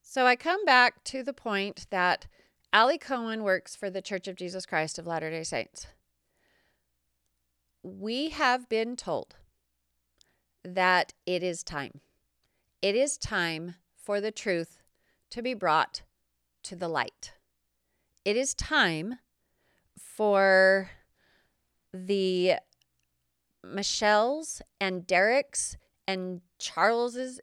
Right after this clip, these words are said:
and Edwards and Rachels and Cherries to be done. It is time. So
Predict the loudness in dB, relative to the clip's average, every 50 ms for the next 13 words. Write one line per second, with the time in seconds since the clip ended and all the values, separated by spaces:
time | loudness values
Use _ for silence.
0 | -8 _ -4 -4 -4 -4 -6 -10 -12 -18 _ _ _ _ _ _ _ 4 4 4
1 | 4 2 0 0 0 -2 -4 -6 -8 -12 -14 -16 _ _ _ _ _ _ _ _
2 | _ _ _ -6 -4 -4 -4 -6 -8 -10 -12 _ -16 -16 -4 0 0 0 0 -2
3 | -4 -4 -2 -2 -4 -6 -8 -12 -16 _ _ _ _ _ _ -6 -4 -4 -4 -4
4 | -6 -8 -12 -18 _ _ _ _ _ _ -10 -4 -2 0 2 4 2 2 0 -2
5 | -4 -8 -10 -14 _ _ _ _ _ _ _ _ _ _ _ _ _ -12 -12 -10
6 | -10 -10 -10 -8 -4 -2 -2 0 -2 -4 -8 -14 _ _ _ _ _ _ _ _
7 | _ _ -2 -2 -2 -2 -4 -6 -6 -6 -4 -4 -4 -6 -8 -12 -18 _ _ _
8 | _ _ _ _ _ _ _ _ _ _ _ _ _ _ _ _ _ 0 4 6
9 | 8 8 6 4